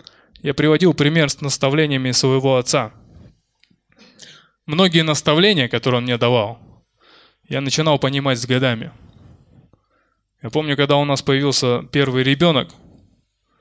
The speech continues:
мне хотелось позвонить отцу. Ребёнок стал подрастать. Я, и я прям вдруг прозрел, глядя на своего ребёнка,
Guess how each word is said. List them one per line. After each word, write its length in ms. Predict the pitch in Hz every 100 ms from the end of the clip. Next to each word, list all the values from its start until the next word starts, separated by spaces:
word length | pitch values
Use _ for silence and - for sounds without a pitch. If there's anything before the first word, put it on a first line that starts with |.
| _ _ _ _ _ -
мне 140 | 123
хотелось 360 | 131 147 135 123
позвонить 540 | 135 123 135 151 127
отцу. 440 | 123 - 151 113 - - _ _ _ _ 131
Ребёнок 340 | 123 131 110
стал 200 | - 120
подрастать. 500 | 117 123 120 143 117 - _ _ _ _ _ _ _ _ _ _ _ _ _ _ _ _ _ _
Я, 200 | 170 151
и 160 | 156 156
я 120 | 156
прям 220 | 156 160
вдруг 360 | 151 156 170 - _ _ _
прозрел, 640 | - 143 139 156 208 160 113 - _ _ _ _ _
глядя 380 | 117 127 156 127
на 100 | 127
своего 300 | - 139 123
ребёнка, 520 | 120 127 196 175 139